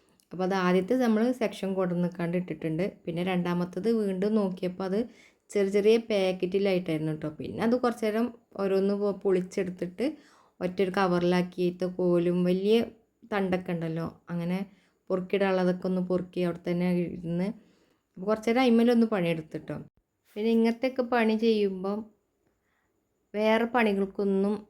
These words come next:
എന്താ പറയുക ഉണ്ടാവരുത്. അപ്പോൾ ഇതിന് നിൽക്കുമ്പോൾ ഇതിനായിട്ട് നിൽക്കണം. പിന്നെ മല്ലി കൊണ്ടുവന്നിട്ടില്ല, മല്ലി പിന്നെ കഴിഞ്ഞ പ്രാവശ്യം പൊടിച്ച് തന്നെ ഉണ്ടെന്ന് പറഞ്ഞുകൊണ്ട് അത്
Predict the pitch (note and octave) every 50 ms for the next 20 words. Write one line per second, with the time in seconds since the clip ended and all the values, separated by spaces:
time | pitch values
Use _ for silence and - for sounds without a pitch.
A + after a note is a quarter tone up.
0 | _ _ _ - E3+ E3+ E3+ E3+ E3+ F3 E3 E3+ E3+ E3 D#3 D#3+ D#3 D3+ D3+ D3
1 | D3 C#3+ D3 C#3 - - _ _ _ _ _ - D#3 - - E3+ F3 F3 E3+ F#3
2 | F#3+ G#3 A3+ A#3+ B3 A#3 A#3 - A3 G#3+ G#3 G#3 F#3+ F#3+ F3 F3 F3 F3 - F3
3 | F3 F3 E3+ E3+ F#3 F#3+ G#3 G#3+ G#3 G3+ G#3 G#3+ A#3 B3+ C4 B3 A3 G3 F#3+ F#3+
4 | F#3+ F#3 F#3 - G3+ G3 F#3+ F#3+ F3+ F3 F3 F3+ F#3+ G3 G3 G3 F#3+ F#3+ G3 F#3+
5 | F#3 F3+ F3+ F3 F3+ F#3 F#3 - F#3+ - F3+ F3 F3+ F3+ - E3+ E3 E3+ F3 E3+
6 | E3+ E3 E3 E3+ E3 E3 D#3+ D#3 D#3 D#3 D3+ D3+ D#3+ E3+ G3+ A3+ - _ _ _
7 | - - - _ _ _ _ _ - F3+ F3 E3 F#3+